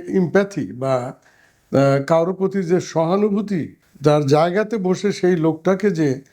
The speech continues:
বোঝা, এইরকম কিন্তু তার ভিতরে সেই প্রবৃত্তি থাকে না।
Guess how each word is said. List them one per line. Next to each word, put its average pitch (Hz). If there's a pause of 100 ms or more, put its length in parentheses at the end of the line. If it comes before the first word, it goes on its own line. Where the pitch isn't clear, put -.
(280)
বোঝা, 170 (520)
এইরকম 196
কিন্তু 180
তার 160
ভিতরে 156
সেই 165
প্রবৃত্তি 139
থাকে 120
না। 92